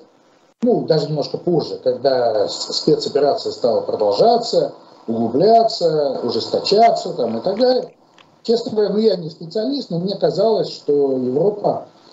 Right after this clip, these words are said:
так или иначе ведёт вообще полное эмбарго. Ну, как это было, помните, с Ираном там в своё время.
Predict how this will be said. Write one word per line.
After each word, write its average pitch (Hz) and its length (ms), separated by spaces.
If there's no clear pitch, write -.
так 175 180
или 170 120
иначе 160 220
ведёт 147 280
вообще - 240
полное 156 340
эмбарго. 156 380
Ну, 143 100
как 170 200
это 170 100
было, 156 240
помните, 180 340
с 110 120
Ираном 135 420
там 117 180
в - 60
своё 110 180
время. 107 280